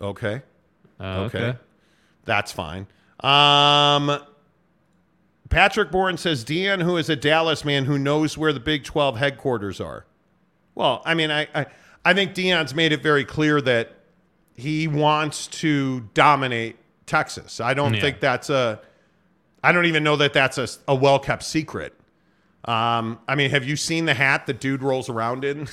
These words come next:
Speaker 1: <laughs> Like,
Speaker 2: Mm, all hat, no cattle.
Speaker 1: have you seen the things that he said? Like, I mean, he absolutely is a guy that has made it very clear to me anyways, and I could be wrong,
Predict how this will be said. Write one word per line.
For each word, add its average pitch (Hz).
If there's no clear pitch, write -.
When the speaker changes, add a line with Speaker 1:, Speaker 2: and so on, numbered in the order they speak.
Speaker 1:
<laughs> -
Like, 165
Speaker 2:
Mm, 160
all 170
hat, 180
no 175
cattle. 175
Speaker 1:
have 147
you 160
seen 175
the 165
things 165
that 147
he 147
said? 143
Like, 131
I 135
mean, 131
he 165
absolutely 147
is 117
a 107
guy 104
that 143
has 139
made 165
it 156
very 147
clear 165
to -
me 160
anyways, 110
and 147
I 196
could 180
be 135
wrong, 117